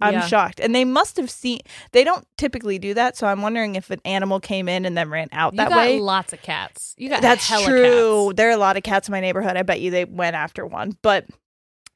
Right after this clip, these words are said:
Speaker 1: yeah, the other two were not far away. That was the
Speaker 2: Right.
Speaker 1: only good thing is they got out, and then I think they were like, "Well, what should we do now?
Speaker 2: <laughs>
Speaker 1: How
Speaker 2: Well,
Speaker 1: are we gonna get food?"
Speaker 2: when Birdie takes off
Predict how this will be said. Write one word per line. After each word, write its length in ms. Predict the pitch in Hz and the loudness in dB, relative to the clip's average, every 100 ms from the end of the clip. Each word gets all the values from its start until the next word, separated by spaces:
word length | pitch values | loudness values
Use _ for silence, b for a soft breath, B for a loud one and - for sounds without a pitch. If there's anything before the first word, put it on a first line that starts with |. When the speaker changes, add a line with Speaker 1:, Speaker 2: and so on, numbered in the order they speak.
| - | 0
Speaker 1:
yeah, 200 | 220 220 | 2 4
the 160 | 208 | 4
other 180 | 220 226 | 2 2
two 180 | - 233 | 0 0
were 160 | 202 240 | 4 4
not 180 | 214 | 2
far 200 | - 214 | 2 2
away. 320 | 196 196 185 175 | 2 2 0 0
That 260 | 208 202 | 0 -2
was 160 | 190 190 | -2 -6
the 100 | 190 | -2
Speaker 2:
Right. 80 | 202 | -2
Speaker 1:
only 140 | 196 | -2
good 220 | 190 170 - | 0 -2 -2
thing 180 | 117 | -8
is 180 | 151 190 | -8 -6
they 120 | 202 202 | -2 0
got 180 | 190 | 2
out, 200 | 185 208 | 4 2
and 80 | - | 2
then 120 | 202 | -2
I 80 | 190 | -2
think 180 | 208 208 | -4 -2
they 120 | 208 | 0
were 140 | 202 196 | 2 2
like, 220 | 190 190 | 0 -2
"Well, 240 | 214 294 | -4 -2
what 240 | 330 403 - | 0 -2 2
should 220 | 440 403 | 4 6
we 140 | 403 | 6
do 240 | 381 415 392 | 6 6 6
now? 340 | 370 302 240 | 4 4 4
Speaker 2:
<laughs> 600 | - - - 254 466 311 | 2 0 -2 -6 -6 -8
Speaker 1:
How 300 | 262 370 453 | 0 4 6
Speaker 2:
Well, 40 | 403 | 6
Speaker 1:
are 60 | |
we 100 | 254 | 2
gonna 240 | 226 269 294 | 4 4 4
get 160 | 359 | -2
food?" 400 | - 466 480 330 427 349 | 0 2 4 2 0 2
Speaker 2:
when 180 | 311 311 | 2 0
Birdie 360 | 302 339 415 415 | 0 0 0 -2
takes 380 | 285 294 - | -4 -8 -4
off 500 | 233 269 202 190 - | -2 0 0 -4 -14